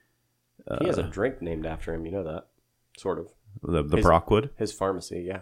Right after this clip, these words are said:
Speaker 1: Yeah.
Speaker 2: The Brockwood.
Speaker 1: Um, but he was just a, a good man in general.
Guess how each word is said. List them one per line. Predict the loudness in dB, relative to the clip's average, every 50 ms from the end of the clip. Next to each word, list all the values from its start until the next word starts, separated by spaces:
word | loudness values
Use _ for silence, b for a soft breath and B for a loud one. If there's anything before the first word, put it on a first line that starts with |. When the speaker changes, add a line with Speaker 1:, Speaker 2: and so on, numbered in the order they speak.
| -4 -2
Speaker 1:
Yeah. | -2 -2 -2 -4 _ _ _ _ _ _ _ _ _ -20 -18
Speaker 2:
The | -14 -8
Brockwood. | -6 -6 -6 -6 -10 -14 -18 -18 -16 -8 -4
Speaker 1:
Um, | 0 2 2 4 2 2 0 -2 -4 -8 -10 _ _ _ _ -8
but | 0 2 2 2 4
he | 4 4 4
was | 4 4 2
just | 0 -2 0 0
a, | 0 0 2 2
a | 2
good | 4 4 4 4 4
man | 4 2 2 2 0 0 0
in | -2 -2 0
general. | 2 2 2 2 2 -2 -4 -8